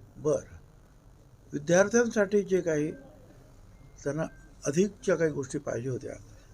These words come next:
सारथीच्या माध्यमातून त्या देण्यात आलेल्या आहेत. त्यांच्यासाठी वसतिगृह, इतर ज्या काही गोष्टी आहेत, ज्या ओबीसी आहेत, त्याच्यापेक्षा एक अधिक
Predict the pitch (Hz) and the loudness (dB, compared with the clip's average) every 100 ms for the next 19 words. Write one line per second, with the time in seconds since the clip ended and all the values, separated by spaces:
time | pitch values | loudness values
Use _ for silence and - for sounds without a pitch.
0 | - - 135 135 - 214 - 196 160 143 | -16 -4 -2 -2 -2 0 2 2 0 -4
1 | 175 175 156 190 185 196 190 202 240 247 | -4 -4 -6 -6 -2 0 2 2 0 2
2 | 180 147 135 - - - - - - - | 0 0 -2 -6 -12 -20 -20 -20 -20 -20
3 | - - - - 139 139 151 135 139 147 | -20 -20 -16 -8 -6 -2 -4 -4 -6 -2
4 | 147 135 - 117 110 135 143 - - 143 | -2 -4 -8 -18 -16 -4 -4 -2 -4 -2
5 | 143 139 143 143 135 - 139 131 131 160 | 0 0 0 -2 -6 -4 -4 -4 -4 0
6 | 190 - 262 220 - 160 - 202 - - | 0 0 -2 -4 -8 -8 -4 -2 -4 -6
7 | - - - - - 170 214 175 165 185 | -20 -20 -20 -18 0 4 6 4 2 2
8 | 208 175 - 190 147 190 190 165 151 185 | 2 2 2 0 4 2 2 -2 0 0
9 | 190 190 160 185 | 2 -2 -4 -4